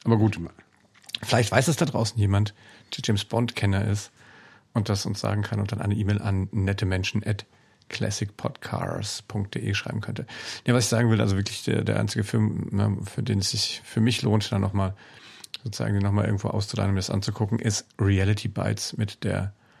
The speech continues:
Speaker 1: bezaubernden Winona Ryder, die dort einen, so einen goldenen E dreiundzwanzig irgendwie fährt. Äh, von ihrem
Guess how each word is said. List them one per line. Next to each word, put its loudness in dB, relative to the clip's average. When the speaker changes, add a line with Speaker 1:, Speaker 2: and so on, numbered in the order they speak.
Speaker 1:
bezaubernden 0
Winona 0
Ryder, 0
die -4
dort -2
einen, -2
so -6
einen -2
goldenen 0
E 2
dreiundzwanzig -4
irgendwie -4
fährt. -4
Äh, 2
von -2
ihrem -2